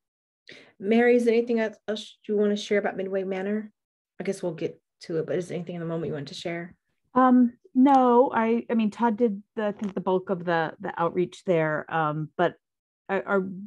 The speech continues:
Speaker 2: we going to talk at all during this meeting about the hearing next week? 'Cause I, I just want to remind particularly, you know, residents that we, we want to hear from them and kind of how that will work. But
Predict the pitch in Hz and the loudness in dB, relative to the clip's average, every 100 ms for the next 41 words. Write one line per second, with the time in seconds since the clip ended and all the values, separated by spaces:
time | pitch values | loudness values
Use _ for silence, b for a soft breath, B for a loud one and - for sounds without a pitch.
0 | 247 208 226 220 220 214 196 - 202 190 | -6 0 0 2 0 0 -4 -6 -6 -4
1 | 202 190 190 175 185 180 175 180 175 - | -4 -2 -2 -4 -4 -4 -6 -8 -8 -6
2 | 175 175 170 165 160 160 175 165 170 160 | -6 -4 -4 -2 -4 -2 -6 -4 -4 -4
3 | 156 151 147 _ - 175 165 - 170 156 | -6 -8 -10 _ -6 -4 -4 -10 -12 -10
4 | - 160 165 160 147 147 143 143 147 151 | -8 -8 -8 -10 -8 -8 -8 -8 -8 -6
5 | 147 - _ b b b b - - 170 | -8 -10 _ b b b b -16 -8 -4
6 | 151 147 - 151 147 143 156 147 151 - | -4 -4 -4 -4 -4 -6 -6 -10 -10 -10
7 | - 156 151 _ - 175 175 214 - - | -8 -6 -8 _ -6 -4 -4 -6 -10 -10
8 | 170 165 160 165 170 160 - - 160 160 | -8 -6 -6 -8 -8 -10 -6 -6 -4 -6
9 | 170 160 160 160 - - | -6 -6 -6 -8 -8 -10